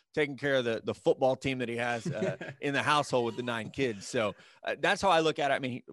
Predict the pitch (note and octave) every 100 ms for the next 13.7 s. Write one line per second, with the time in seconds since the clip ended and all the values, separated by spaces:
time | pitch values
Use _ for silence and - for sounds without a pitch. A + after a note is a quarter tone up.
0 | D#2 - D3+ D3+ B2+ B2+ A#2+ A2+ A2 B2+
1 | - A#2+ A#2 A2 G2+ - _ G#2+ A#2 -
2 | C#3 A#2 C3+ C#3 C3 B2+ - B2+ B2+ A#2+
3 | A#2 A#2 A#2 A2 - B2+ C3 E3 - G2+
4 | A2 A#2+ C#3 B2 C3 - B2 B2+ A#2+ A#2
5 | C#3+ B2 - G#2+ G#2 G#2+ G#2+ A#2+ A#2 A#2+
6 | G#2+ B2+ B2 B2 - D3 A#2+ - - -
7 | - - G3+ A#3 C3+ B2 C3+ B2+ A#2+ A2+
8 | E2+ - - C#3 B2 B2+ A2+ A2 A2+ A2
9 | A2 A2 A2 A2 A2 A#2 - A2+ A#2 A2+
10 | G#2+ A#2 G2+ - C#3 D3 D3 D3 C3+ C3
11 | B2+ B2 - C3+ B2 G#2+ - - - -
12 | D#3+ D3+ A2+ C#3 A2 C3+ - C3 B2 A2+
13 | G#2 B2 A2+ G#2+ - A#2+